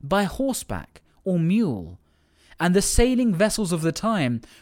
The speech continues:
would take months to complete voyages that now take just days.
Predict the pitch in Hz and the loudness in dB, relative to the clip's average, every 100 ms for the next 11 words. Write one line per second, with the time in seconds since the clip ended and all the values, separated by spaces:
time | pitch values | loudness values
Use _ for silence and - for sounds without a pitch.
0 | - 214 226 - 254 - 190 220 277 247 | -6 -4 -2 0 -2 -2 0 2 2 0
1 | - - - - _ - - - 196 170 | -4 -8 -10 -10 _ -10 -8 -4 -4 -2
2 | 220 214 143 180 240 175 113 98 - - | -2 -2 -2 -2 0 -2 -4 -6 -8 -16
3 | _ 170 156 160 226 254 156 107 98 _ | _ -6 -2 -2 0 0 -2 -4 -8 _
4 | - - 202 - 160 139 139 180 175 95 | -6 -4 -4 -4 -4 -4 -2 0 0 -4
5 | 87 - | -8 -10